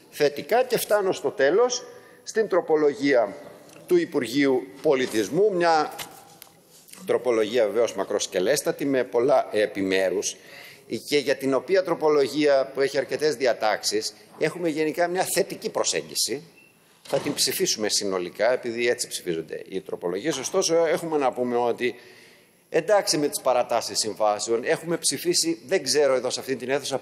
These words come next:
πόσες φορές, πόσων ειδών παρατάσεις συμβάσεων. Αυτό γίνεται. Κάποια στιγμή πρέπει να σταματήσει, γιατί, ξέρετε, οι ίδιοι εργαζόμενοι,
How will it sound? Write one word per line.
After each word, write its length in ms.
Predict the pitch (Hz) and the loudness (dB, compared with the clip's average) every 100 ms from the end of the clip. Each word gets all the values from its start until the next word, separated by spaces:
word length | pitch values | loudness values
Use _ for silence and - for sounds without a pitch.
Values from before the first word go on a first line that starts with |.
| - | -4
πόσες 440 | 202 214 214 127 - | 2 2 2 0 -2
φορές, 560 | 104 101 139 160 - - - - - _ _ | 0 2 2 -2 -6 -12 -20 -20 -20 _ _
πόσων 540 | 180 190 - - 160 | 2 2 2 0 0
ειδών 360 | 139 117 156 147 | 0 0 -2 0
παρατάσεις 720 | 147 135 123 151 156 - 143 | 2 2 2 0 0 0 0
συμβάσεων. 680 | - 120 127 151 151 151 143 - | -2 -2 0 2 2 0 -2 -4
Αυτό 280 | 131 - | -4 0
γίνεται. 600 | 185 127 135 110 95 104 | 0 0 -2 -2 -2 -2
Κάποια 360 | 107 196 196 147 | -2 -2 -2 -4
στιγμή 340 | - 139 190 - - - - - | -6 -2 -2 -4 -8 -16 -12 0
πρέπει 240 | 151 151 | 0 2
να 100 | 147 | 0
σταματήσει, 800 | 131 135 120 110 107 - 104 104 - | 0 0 0 0 -2 -2 -4 -6 -4
γιατί, 280 | 104 - 151 | -2 -2 -2
ξέρετε, 540 | - 151 147 147 - - | 2 4 4 0 -4 -2
οι 120 | 151 | 0
ίδιοι 400 | 190 208 156 139 | 2 0 0 0
εργαζόμενοι, 800 | 120 120 110 123 120 107 131 | 2 2 2 0 -2 -2 -6